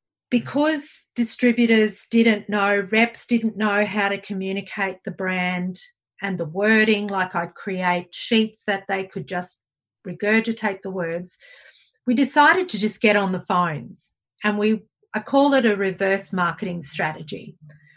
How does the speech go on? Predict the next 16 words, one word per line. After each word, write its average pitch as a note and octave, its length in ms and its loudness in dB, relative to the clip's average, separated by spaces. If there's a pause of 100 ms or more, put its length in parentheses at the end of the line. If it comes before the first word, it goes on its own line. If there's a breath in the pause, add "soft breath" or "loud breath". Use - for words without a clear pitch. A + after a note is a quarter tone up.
(220 soft breath)
So B3 240 6
I'd A#3+ 240 4
get C4+ 200 4
on D#4 160 2
the C#4+ 100 -4
phones G3+ 480 -2
to G#3+ 100 -6
the F#3+ 80 -8
store, G3 680 -6 (420)
all C4 220 4
these A#3 280 4
stores E3+ 300 -8
that F3+ 120 -8
I F3+ 40 -12
have F3 160 -12
a E3 60 -8